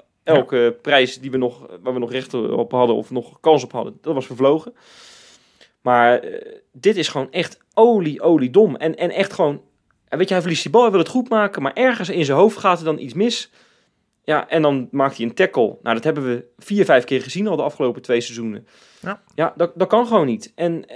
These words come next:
Speaker 1: en hiermee, ja, er is nog geen uitspraak gedaan, geloof ik, maar gaat hij ook die wedstrijd tegen Ajax missen over twee weken?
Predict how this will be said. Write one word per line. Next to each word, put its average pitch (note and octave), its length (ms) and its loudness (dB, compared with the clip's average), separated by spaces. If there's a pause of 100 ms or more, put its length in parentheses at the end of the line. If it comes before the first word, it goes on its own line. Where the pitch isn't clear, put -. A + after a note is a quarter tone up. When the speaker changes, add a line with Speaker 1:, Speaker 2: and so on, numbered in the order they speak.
(200)
Speaker 1:
en E3 160 0
hiermee, E3 600 0 (240)
ja, D3 100 0 (100)
er - 40 -2
is D3+ 160 0
nog D3 100 -6
geen D3 120 -2
uitspraak E3 340 0
gedaan, A#2 240 0
geloof A2 300 -2
ik, E3 180 -10
maar D#3 120 -4
gaat D3 160 -2
hij D#3 80 0
ook F3 100 0
die D3 80 -8
wedstrijd A#2 300 -2
tegen C3 160 -8
Ajax A3 260 -4
missen E3+ 360 -8 (260)
over C3+ 200 0
twee C3+ 220 4
weken? A#2+ 320 2